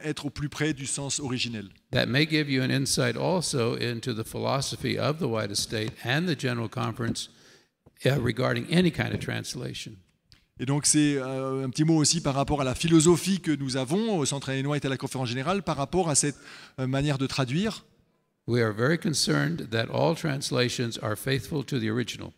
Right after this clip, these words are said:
Speaker 1: Nous vérifions, nous sommes, euh, que, vraiment attentionnés au fait que l-, toutes les traductions soient, euh, aussi près que possible de l'original.
Speaker 2: We are aware of places where that isn't the case.
Speaker 1: Il y a un endroit où ça n'a pas été le cas.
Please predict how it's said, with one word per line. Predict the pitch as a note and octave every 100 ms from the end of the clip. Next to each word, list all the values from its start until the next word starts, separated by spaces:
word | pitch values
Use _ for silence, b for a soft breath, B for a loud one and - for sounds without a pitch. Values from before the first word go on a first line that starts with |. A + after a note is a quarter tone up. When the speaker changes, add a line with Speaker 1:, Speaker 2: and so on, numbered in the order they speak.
| _ _ b b -
Speaker 1:
Nous | C3 C3
vérifions, | D#3 D#3 - F3+ G3 G#3+
nous | E3 D3+ C#3
sommes, | B2 C#3+ C#3 C3+
euh, | B2+ - B B _
que, | D3 C3 A#2
vraiment | A#2+ D3 E3+
attentionnés | D3 F#3 E3+ G3 F3+ G3+ A3+ A3
au | D#3+
fait | F3 F#3+ -
que | D#3
l-, | D3 C#3+ A#2 -
toutes | A3+
les | G3+
traductions | - E3 D#3+ - F3+ F#3+
soient, | - D3+
euh, | D#3+ E3+ D3 B2 b b _
aussi | D3 D3 - D#3 D#3+ D3
près | - F3 F#3 F3+ -
que | -
possible | B2+ D3 - D#3 C#3+
de |
l'original. | C3+ B2+ A2+ A2+ F#2+ F#2+ _ -
Speaker 2:
We | A2 A2+
are | A2
aware | G#2 A2 C3+
of | B2+
places | - C3 B2 A#2+ A2 -
where | A2+ A2+ G#2+
that | G#2+ A2
isn't | C#3+ A#2+ G#2 -
the | -
case. | F#3 G#3 G2+ C3+ - - - _ _ _ _ _ _
Speaker 1:
Il | C3
y | C#3
a | C3+
un | D3+
endroit | D#3 D3+ B3+
où | B3+
ça | D#3
n'a | C3+
pas | D#3+
été | E3 D#3
le | C#3
cas. | D3 G3